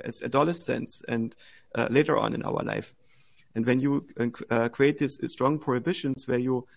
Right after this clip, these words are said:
regulate people from the outside, and they get into the situation where they need to make the decision for their own,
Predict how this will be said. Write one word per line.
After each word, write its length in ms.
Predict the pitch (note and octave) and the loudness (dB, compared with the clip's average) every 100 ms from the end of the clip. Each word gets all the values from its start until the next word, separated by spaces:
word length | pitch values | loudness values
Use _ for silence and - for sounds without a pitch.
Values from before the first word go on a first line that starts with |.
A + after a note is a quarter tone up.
| - - | -4 4
regulate 400 | D3+ D#3 C#3+ - | 4 4 0 0
people 220 | D3 C#3 | -2 -2
from 200 | C3+ B2 | -2 -2
the 140 | B2+ | 2
outside, 460 | D3+ - B2+ A#2+ - - - - - | 0 0 -2 -2 -4 -16 -20 -20 -8
and 100 | B2 | -4
they 100 | B2+ | 0
get 260 | C3+ D#3+ - | 2 2 2
into 200 | C#3+ C#3 | -2 -2
the 60 | |
situation 500 | B2+ C#3 - C3 C3 | -2 -6 -4 -6 -4
where 100 | B2 | -2
they 100 | B2 B2+ | -2 -2
need 180 | C3+ | -2
to 80 | C#3 | 0
make 200 | C3 B2+ | -2 -2
the 60 | B2+ | -2
decision 640 | B2+ - D3+ D3+ C3+ B2 _ _ _ | -4 0 -2 0 -2 -2 _ _ _
for 140 | C#3 | 2
their 180 | B2+ - | 2 4
own, 340 | C#3 A#2 A2 | 4 2 0